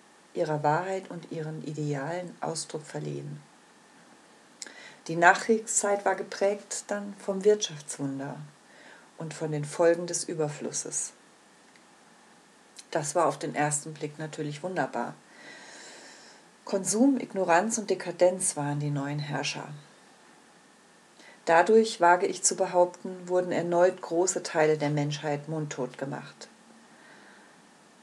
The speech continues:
Es erschien durchaus erstrebenswert und angenehm, nach ganz vielen Jahren der Entbehrung, nach so vielen Kriegsjahren,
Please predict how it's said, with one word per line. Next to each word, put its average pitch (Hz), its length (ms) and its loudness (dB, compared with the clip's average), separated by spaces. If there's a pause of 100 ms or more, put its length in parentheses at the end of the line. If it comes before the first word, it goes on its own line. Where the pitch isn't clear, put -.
(1300)
Es 180 200 2
erschien 170 400 0
durchaus 180 460 2
erstrebenswert 165 840 -2
und 165 140 -8
angenehm, 156 720 -2
nach 156 360 -4
ganz 160 320 -2
vielen 156 280 -2
Jahren 165 300 2
der 160 120 2
Entbehrung, 151 760 0
nach 143 200 -6
so 156 200 -6
vielen 151 280 -6
Kriegsjahren, 160 720 -2